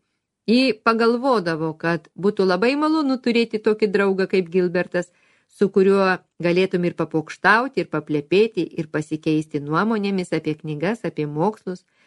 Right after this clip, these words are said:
apie troškimus. Ji žinojo, kad Gilbertas turi troškimų,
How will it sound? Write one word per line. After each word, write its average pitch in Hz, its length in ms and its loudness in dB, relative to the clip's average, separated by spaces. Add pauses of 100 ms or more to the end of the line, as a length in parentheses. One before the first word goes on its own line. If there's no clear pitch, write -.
(140)
apie 247 200 2
troškimus. 147 680 -6 (720)
Ji 226 120 2
žinojo, 277 400 2
kad 262 160 -2
Gilbertas 269 500 -2
turi 233 300 0
troškimų, 190 560 -2